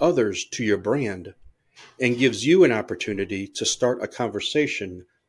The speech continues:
about what you do. George Supply Company offers over one hundred items for you to brand,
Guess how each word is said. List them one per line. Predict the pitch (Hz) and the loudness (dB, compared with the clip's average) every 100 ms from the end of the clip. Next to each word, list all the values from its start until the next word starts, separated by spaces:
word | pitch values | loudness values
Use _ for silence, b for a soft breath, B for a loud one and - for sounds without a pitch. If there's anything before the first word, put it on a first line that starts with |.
| - | -4
about | 110 151 151 104 | 0 2 2 -2
what | 107 117 | -6 -4
you | 120 | -2
do. | 127 170 107 _ _ _ _ _ _ _ _ _ _ _ - | 2 0 0 _ _ _ _ _ _ _ _ _ _ _ 2
George | 170 175 180 | 8 8 6
Supply | - - 131 127 | 0 -2 -2 -2
Company | 123 127 135 131 131 - | -2 -6 -2 -4 -4 -2
offers | 120 120 120 117 - | -2 0 0 -2 -2
over | 123 110 110 | 0 2 0
one | 101 135 151 | 0 -2 -2
hundred | - 139 135 131 | -2 0 0 2
items | 110 104 95 87 87 - | 2 0 0 -8 -10 -10
for | - - | -8 -4
you | 101 107 | -2 0
to | 101 | -2
brand, | 95 107 113 135 147 | -2 0 2 0 -2